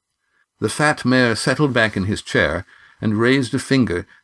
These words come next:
to deflect the sweat trickling through his thin eyebrows into his eyes.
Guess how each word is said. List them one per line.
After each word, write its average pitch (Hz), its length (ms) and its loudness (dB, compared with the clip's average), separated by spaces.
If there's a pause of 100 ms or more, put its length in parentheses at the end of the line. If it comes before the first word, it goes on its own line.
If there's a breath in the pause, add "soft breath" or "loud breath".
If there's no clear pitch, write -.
to - 80 -6
deflect 107 540 -4
the - 80 -4
sweat - 480 -2
trickling 120 500 -2
through 117 220 -2
his 104 180 -2
thin 120 420 -2
eyebrows 90 640 0
into 87 240 -6
his 87 140 -6
eyes. 98 420 -2